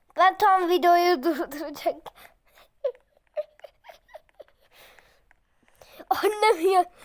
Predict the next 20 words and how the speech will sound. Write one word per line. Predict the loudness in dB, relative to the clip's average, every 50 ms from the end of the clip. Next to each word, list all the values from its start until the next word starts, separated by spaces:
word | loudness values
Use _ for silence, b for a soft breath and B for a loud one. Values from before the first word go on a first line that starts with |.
| B B B 4
ya, | 4 6 6 6
yanlışlıkla | 4 4 4 4 2 4 4 2 2 2 0 0 0 0
videoyu | -2 0 2 2 4 4 2 0 0
kapattım. | 0 0 0 0 -2 -6 -6 _ -16 -18 -10 -4
Abi, | 0 2 2 2 0 -4
şaka | -8 -10 -8 -8 -8 -8
gibi | -10 -10 -12 -12 -10 -10
ya. | -8 -10 -10 -14 _ _ _ _ _ _ _ _ _ _ -18
Şu | -16
an | -16 -14
kaç | -14 -14 -14 _
dakikada? | -20 -20 -20 -20 -18 -14 -12 -12 -12
Üç | -12 -16 -18 -20 -20 _
dakikadayız. | -20 -20 _ _ -20 -20 _ _ _ _ _ _ _ _ _ _ _ _ _ _ _ _ _ _ _ _ _ _ _ _ _ _ _ _ _ _ _ _ _ _ _ _ -20 _ _ -20 -20 -20 -20 -20 _ -20 -20 -20 -20 _ -18 -18 -18 b b b b b b b b b b b b b b _ _ _ _ _ _ _ _ _ _ _ _ _ _ -20 _ _ _ _ _ _ _ _ _ _ -20 -20 -12 _ -2
Abi, | 0 0 2 0 0 -2 -2
buraya | -4 -2 0 2 4 4 2 2 0
da |
glitch | -2 -4 -4 -4 -6 -8 -8 -4
yaparak | -4 -2 0 2 2 2 2 2 0 -4 _ _
girebiliyordu. | -12 -10 -8 -8 -8 -8 -8 -6 -2 -2 -2 -2 -2 -4 -4 -4